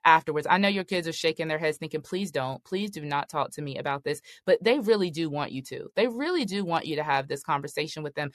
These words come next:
So make <laughs> sure that you have this conversation with them. And listen, if you are in a relationship right now, maybe you're listening to this together with your boyfriend or girlfriend, y'all also need to have a conversation about how can you strengthen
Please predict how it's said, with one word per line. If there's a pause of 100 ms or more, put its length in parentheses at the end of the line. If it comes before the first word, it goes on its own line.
(160)
So
make
<laughs>
sure
that
you
have
this
conversation (260)
with
them.
And
listen,
if
you
are
in
a
relationship
right
now,
maybe
you're
listening
to
this
together
with
your
boyfriend
or
girlfriend, (720)
y'all
also
need
to
have
a
conversation (340)
about
how
can
you
strengthen